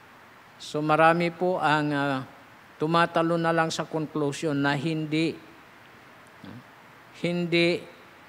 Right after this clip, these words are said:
na-check ang detalye. Hindi na-check kung ano talaga,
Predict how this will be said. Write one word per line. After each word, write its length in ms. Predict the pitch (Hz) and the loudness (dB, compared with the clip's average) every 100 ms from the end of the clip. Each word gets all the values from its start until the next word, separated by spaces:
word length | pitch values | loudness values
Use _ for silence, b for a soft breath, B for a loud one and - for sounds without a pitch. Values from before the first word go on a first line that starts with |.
| - - - - 147 | -20 -20 -20 -8 0
na-check 460 | 170 - 190 175 - - - - - - - - - | 0 4 6 6 4 -12 -20 -20 -20 -20 -20 -20 -14
ang 240 | - 151 170 | -4 -2 0
detalye. 720 | 156 160 170 160 160 139 113 95 - - - - - 110 113 - - - - - - - - | -4 -2 2 2 4 2 0 -6 -20 -20 -20 -20 -20 -20 -20 -20 -20 -20 -20 -20 -20 -20 -6
Hindi 240 | 151 165 170 | -2 0 2
na-check 400 | 165 160 175 165 - - - - - | 0 2 2 2 0 -18 -20 -20 -10
kung 180 | 151 127 | -8 -4
ano 260 | 160 175 175 | -2 0 -2
talaga, 560 | 170 160 151 147 156 | 0 2 2 4 2